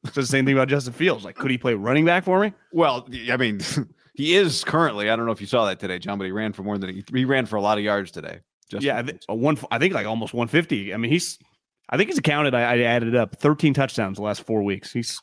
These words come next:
Speaker 1: he's playing decent.
Speaker 2: Uh, uh, re-, okay, he actually threw for more than he ran for, but not by much.
Speaker 1: But he's scoring touchdowns, guy. Four
Speaker 2: Yeah.
Speaker 1: touchdowns he accounted
Speaker 2: Four,
Speaker 1: for
Speaker 2: four,
Speaker 1: today.
Speaker 2: four touchdowns accounted for. Absolutely.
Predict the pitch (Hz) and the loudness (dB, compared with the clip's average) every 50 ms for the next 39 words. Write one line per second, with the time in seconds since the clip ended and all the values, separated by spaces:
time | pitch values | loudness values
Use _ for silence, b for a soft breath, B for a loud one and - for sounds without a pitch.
0 | _ _ - 143 147 - - 170 165 160 156 160 165 147 110 - _ _ _ _ | _ _ -4 -4 -4 -2 0 2 4 6 6 6 4 2 -2 -10 _ _ _ _
1 | _ _ _ _ - - 131 131 - - 147 139 135 135 - 143 127 117 113 107 | _ _ _ _ 0 0 2 2 0 -2 -8 -10 -10 -4 2 4 4 4 4 4
2 | 113 143 147 - 147 139 127 - 113 92 90 101 113 117 117 - 139 135 131 - | 2 2 4 4 2 2 2 2 0 0 0 0 -2 -2 -2 -2 -2 -2 -2 -2
3 | - 110 104 - - 107 101 92 - 92 82 92 90 90 90 87 90 92 92 92 | -4 -8 -8 -8 -8 -8 -8 -8 -10 -12 -10 -10 -10 -10 -10 -12 -12 -12 -12 -12
4 | 95 92 95 104 - - 95 92 85 120 123 147 123 101 92 87 85 82 82 - | -12 -14 -14 -16 -14 -14 -14 -10 -4 -2 0 0 0 -2 -6 -10 -10 -14 -20 -20
5 | - _ _ _ _ _ _ _ _ _ _ _ _ _ _ _ _ _ _ _ | -20 _ _ _ _ _ _ _ _ _ _ _ _ _ _ _ _ _ _ _
6 | _ _ _ _ _ _ _ _ _ _ _ - 113 123 117 - - - 170 160 | _ _ _ _ _ _ _ _ _ _ _ -2 0 2 2 2 4 4 4 4
7 | 147 156 156 143 - - 110 92 95 98 98 98 104 110 - _ _ - - 139 | 4 2 0 0 0 -4 -6 -6 -8 -8 -8 -8 -8 -8 -10 _ _ 2 4 4
8 | 139 135 139 127 - - 107 95 95 104 107 101 - 107 101 101 113 104 101 95 | 4 4 2 0 0 -2 -4 -4 -4 -4 -4 -2 -2 -2 -2 -2 -2 -2 -2 -2
9 | 135 135 139 - _ _ - 127 127 - 120 110 - - 107 98 90 87 87 - | -2 -2 -2 -4 _ _ -6 -6 -4 -4 -4 -6 -6 -6 -10 -10 -10 -12 -10 -8
10 | 95 92 87 85 85 - 90 82 82 - _ _ - - - 101 - - - 101 | -6 -6 -6 -8 -12 -12 -12 -12 -12 -14 _ _ -10 -6 -4 -4 -4 -2 0 0
11 | 98 95 95 87 | 0 0 0 -4